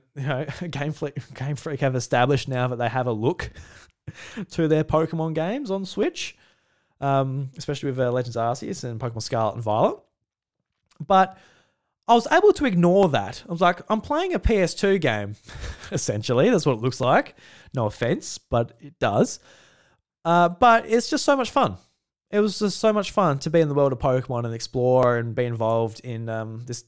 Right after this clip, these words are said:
gameplay. And I really do hope they revisit the Pokemon Legends series and make it its own thing as they're going throughout more games. Um, but I would like to see it, you know, stepped up a notch when it comes to just performance and, uh, visual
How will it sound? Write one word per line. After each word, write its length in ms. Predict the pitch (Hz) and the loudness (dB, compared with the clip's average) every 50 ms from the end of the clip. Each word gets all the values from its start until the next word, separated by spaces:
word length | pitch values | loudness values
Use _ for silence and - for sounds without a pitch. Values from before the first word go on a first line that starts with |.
| _ _ | _ _
gameplay. 560 | - 127 117 117 110 - 123 113 101 101 104 | -4 -4 -4 -4 -4 -4 -4 -4 -2 -2 -4
And 100 | 110 113 | -4 -4
I 120 | 117 117 131 | -2 -2 -2
really 280 | 147 190 285 339 330 | 0 0 0 0 0
do 240 | 240 196 233 233 196 | 0 0 2 2 2
hope 280 | 170 - 208 190 170 - | 2 2 2 0 2 2
they 180 | 165 160 160 | 0 0 2
revisit 720 | 147 151 165 160 151 139 135 143 143 135 131 131 123 - - | 2 2 2 2 0 0 0 0 0 0 -2 -4 -4 -4 -10
the 80 | 135 | -8
Pokemon 480 | - - 156 156 147 - 151 135 131 127 | 0 0 2 2 2 0 -2 -6 -4 -2
Legends 380 | 127 131 135 123 139 127 117 - | -2 -2 -2 -2 -4 -6 -6 -4
series 420 | - 127 123 117 110 107 104 - - _ - - - - - | -2 0 0 0 0 0 -4 -6 -10 _ -20 -20 -20 -14 -6
and 80 | 170 | 0
make 160 | 175 185 185 190 | 2 4 4 4
it 60 | 180 | 2
its 160 | 151 151 - | 2 2 0
own 160 | 156 151 139 | 0 0 0
thing 240 | 135 - 190 190 156 | 0 0 0 0 0
as 100 | 139 123 | -2 -2
they're 100 | 135 139 | -2 0
going 300 | 139 143 135 135 135 135 | 0 0 0 0 -2 -4
throughout 560 | 131 - - 139 131 127 127 123 120 110 - - _ _ _ _ _ _ | -4 -2 0 2 2 4 4 2 2 0 -2 -8 _ _ _ _ _ _
more 360 | 135 139 135 131 127 120 117 | -10 -6 -4 -2 -2 -2 -2
games. 640 | 117 135 139 147 143 127 113 104 98 107 - - - _ _ _ _ _ _ _ _ _ - | 0 0 2 2 2 0 -2 -4 -8 -10 -12 -14 -14 _ _ _ _ _ _ _ _ _ -6
Um, 520 | - 131 131 131 127 123 123 123 135 131 - | 0 2 2 2 2 0 -4 -8 -10 -8 -2
but 180 | - 247 277 - 214 | -2 -2 0 2 4
I 100 | 220 220 | 6 6
would 180 | 196 190 185 | 8 6 6
like 220 | 170 165 160 156 - | 6 6 4 2 0
to 60 | - | -6
see 300 | 139 - - 147 139 131 | -6 -2 0 2 2 2
it, 100 | 131 131 | 2 0
you 60 | 175 | -2
know, 140 | 170 143 135 | -2 -2 -2
stepped 300 | 131 - - 156 143 - | -2 -2 -2 -2 0 0
up 120 | 135 113 - | -2 -2 -2
a 60 | 113 | -4
notch 300 | 104 101 95 - - - | -4 -4 -6 -8 -8 -8
when 140 | 131 117 110 | -8 -8 -8
it 80 | 107 | -8
comes 360 | - 127 123 113 110 104 - | -8 -6 -6 -6 -6 -8 -10
to 360 | - - 123 113 107 107 107 107 _ | -8 -6 -4 -4 -2 -4 -4 -6 _
just 160 | - - - | -14 -16 -14
performance 640 | - 117 - - 117 110 104 110 104 98 - - 113 | -14 -12 -8 -6 -6 -4 -4 -6 -8 -10 -10 -8 -8
and, 240 | 107 107 104 104 110 | -8 -8 -8 -6 -6
uh, 240 | 107 104 104 107 | -4 -4 -4 -6
visual 560 | 117 143 131 139 123 117 117 110 107 107 104 | -8 -6 -4 -4 -4 -2 -4 -6 -6 -8 -10